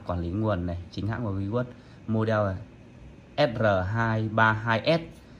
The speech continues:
Con này là quản lý nguồn số nhá các anh em nhé. Nó là quản lý nguồn số. Và ở tám kênh đằng sau thì nó đều có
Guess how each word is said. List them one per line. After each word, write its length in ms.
Con 120
này 100
là 80
quản 200
lý 120
nguồn 320
số 460
nhá 60
các 100
anh 180
em 120
nhé. 100
Nó 120
là 80
quản 200
lý 60
nguồn 180
số. 340
Và 460
ở 240
tám 400
kênh 180
đằng 120
sau 320
thì 60
nó 120
đều 280
có 500